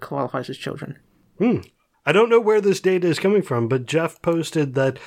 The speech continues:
Speaker 2: fifty-nine percent of the gun fatalities since nineteen ninety-nine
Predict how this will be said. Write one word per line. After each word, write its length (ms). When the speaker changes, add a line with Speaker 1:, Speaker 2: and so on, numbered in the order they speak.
Speaker 2:
fifty-nine 640
percent 540
of 220
the 80
gun 240
fatalities 720
since 340
nineteen 300
ninety-nine 580